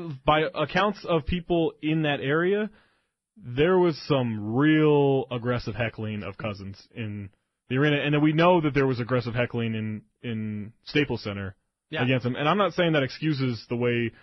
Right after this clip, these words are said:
Speaker 1: Boogie reacted. He knows what he can say. He knows how he can react. He knows what the line is on all these times that he oversteps it. But at the same time, like, there has to be some etiquette and, and reasonableness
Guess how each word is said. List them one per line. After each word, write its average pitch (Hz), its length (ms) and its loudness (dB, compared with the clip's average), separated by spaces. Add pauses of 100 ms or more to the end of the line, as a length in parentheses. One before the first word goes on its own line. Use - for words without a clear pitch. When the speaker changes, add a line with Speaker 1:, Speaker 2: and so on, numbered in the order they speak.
(260)
Speaker 1:
Boogie 127 180 0
reacted. 131 360 0
He 175 160 0
knows 165 240 4
what 131 100 0
he 127 80 -2
can 107 120 -4
say. 107 260 -4
He 135 160 -2
knows 127 220 0
how 113 140 -2
he 110 120 -6
can 104 140 -10
react. 156 460 0 (320)
He 139 140 2
knows 135 340 2
what 135 200 2
the 135 80 2
line 127 340 2
is 113 280 -2 (480)
on 131 280 -2
all 170 280 4
these 147 260 0
times 135 380 0
that 113 100 -4
he 143 200 -6
oversteps 120 720 -2
it. 104 140 -6 (220)
But 202 100 -2
at 208 60 0
the 202 60 -14
same 233 240 0
time, 220 320 0
like, 151 200 0 (140)
there 165 200 2
has 180 300 0
to 175 80 -10
be 180 100 0
some 165 520 0 (440)
etiquette 151 480 2
and, 123 380 -2 (420)
and 127 240 -2
reasonableness 127 680 0